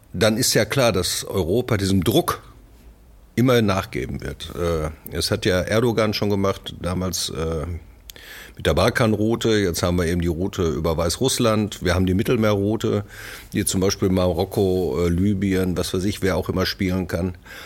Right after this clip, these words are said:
Das heißt, Europa muss klar sagen, wir sind nicht erpressbar,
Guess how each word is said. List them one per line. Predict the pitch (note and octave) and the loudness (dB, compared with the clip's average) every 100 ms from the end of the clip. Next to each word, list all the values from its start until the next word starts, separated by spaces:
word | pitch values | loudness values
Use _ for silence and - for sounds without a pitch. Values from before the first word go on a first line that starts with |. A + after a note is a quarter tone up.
| - - - | -20 -12 -4
Das | F2+ | 2
heißt, | A#2 G#2+ F#2+ | 4 4 2
Europa | G#2+ F2+ C#3+ D#3+ C3+ | 0 2 2 2 4
muss | A#2 - | 2 0
klar | - A#2+ B2+ | 0 2 2
sagen, | A#2 G2+ F#2+ D2 - - - - - - - - - - - - - | 2 2 0 -4 -10 -20 -20 -20 -20 -20 -20 -20 -20 -20 -20 -20 -4
wir | F#2+ F2+ | 2 2
sind | F2+ C#3+ E3+ - | 4 2 2 0
nicht | G2+ B2 - - | 2 2 0 -2
erpressbar, | G2 - - A#2+ - - - F#3+ | -2 0 0 2 0 -2 -4 -4